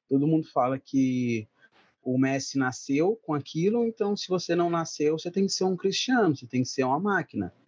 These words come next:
Então, naturalmente, isso foi fazendo com que uma geração inteira pensasse, "Poxa, eu não sou o Messi, então eu tenho que ser o Cristiano." Então, eles se prepararam, se dedicaram, treinam mais. Os técnicos tentam entender essa, essa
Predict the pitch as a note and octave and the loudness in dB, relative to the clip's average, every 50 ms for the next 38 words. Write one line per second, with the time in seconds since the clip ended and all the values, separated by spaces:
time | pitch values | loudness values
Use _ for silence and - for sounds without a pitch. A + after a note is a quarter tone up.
0 | _ _ _ - - _ _ _ - - B2+ B2 B2 B2 C3 - D3+ D3 C#3+ C#3+ | _ _ _ -20 -20 _ _ _ -2 0 2 2 2 2 0 0 -2 0 0 2
1 | C#3 C3 C3 C3+ C#3 - - D#3+ E3 D#3+ - E3 - - E3 D#3+ - E3+ E3 D#3 | 0 0 0 0 -2 -2 -2 -2 -2 -2 -4 -6 -2 0 0 0 2 0 0 0
2 | E3 E3 D#3+ - E3 D#3+ - E3 E3 E3 E3 D#3+ E3 D#3+ D#3+ D#3+ D#3 - E3 D#3+ | 0 -2 0 0 -2 -2 -2 -2 0 0 0 0 0 0 0 -2 -2 -2 -2 0
3 | E3+ F3 E3 - D#3+ D#3+ E3 E3+ F3+ F3 F#3+ G3+ A3 - G#3 E3+ B2+ - - _ | 0 -2 -2 -2 0 0 2 2 0 0 -2 -6 -4 0 0 0 0 0 -4 _
4 | _ - G3+ E3+ - - C#3 C3 C3+ C3+ C#3 C3+ - D3 C#3+ D3 G3 G3+ F3+ C#3+ | _ -2 -2 -2 0 -2 -2 0 0 0 0 -2 -2 -4 -2 0 0 0 0 0
5 | - - - - - - _ - - - - _ _ - B2+ - B2+ A#2+ B2 C3 | -2 -6 -12 -18 -20 -20 _ -20 -20 -20 -20 _ _ -6 -2 0 2 2 0 0
6 | C3 - C3 C3+ C3+ C3+ - D3 C#3 C#3 D3+ D3+ D3+ - - G#3 G3 E3+ C#3+ B2+ | 0 -2 -2 -2 -2 -4 -2 -2 -2 0 0 -2 -2 0 0 0 2 2 2 0
7 | A2 G#2+ - - - - C#3 A#2 A#2+ A#2 A#2+ A#2 - - - - _ _ - - | -2 -4 -4 -2 -2 0 0 0 0 0 -2 -2 -4 -6 -10 -12 _ _ -20 -20
8 | - - - _ - - - B2 A#2+ - B2+ B2+ B2 - C3 B2+ B2 C3 C3+ C#3 | -20 -20 -20 _ -12 -6 -2 -2 -2 0 -2 -4 -2 0 0 0 0 0 0 0
9 | C#3 C3 B2+ A#2+ A2+ - A2 A2+ A#2 A#2 A#2 - - - - B2+ C3 C3 B2 B2+ | -2 -2 -4 -6 -10 -8 -4 -2 -2 -2 -2 -6 -6 -4 0 0 2 2 0 -2
10 | B2 B2 A#2 - - - C3 C3 B2+ B2 A#2 A2 A#2 C3+ C#3+ C#3+ C#3+ C#3 C#3 C3+ | -6 -8 -8 -6 -2 0 2 2 2 0 -2 -2 -2 0 0 0 0 0 0 0
11 | C3+ - - - - - _ _ _ _ _ _ _ _ - - - - B2+ C3 | -2 -2 -8 -12 -14 -14 _ _ _ _ _ _ _ _ -18 -8 -2 0 2 2
12 | C3+ C3+ - C3 B2 - C3 C3+ - - B2+ B2+ B2 - C3 B2 B2 B2+ A#2+ - | 2 0 -2 -2 -2 -2 -4 -6 -2 -2 -2 -2 -2 -2 0 0 0 0 -2 -2
13 | A#2 A#2+ A#2+ B2 B2 B2 A#2 A2 - _ _ _ _ _ _ _ _ _ - - | -2 0 0 2 0 0 -2 -4 -8 _ _ _ _ _ _ _ _ _ -4 -2
14 | G#2+ - - - A#2+ A2+ A2+ A2 G#2 G#2 G#2 G#2 G2+ F#2+ F2+ - - - A#2+ | -2 -2 -2 -2 0 0 0 0 -2 -2 -2 -2 -2 -4 -4 -4 -4 -4 -4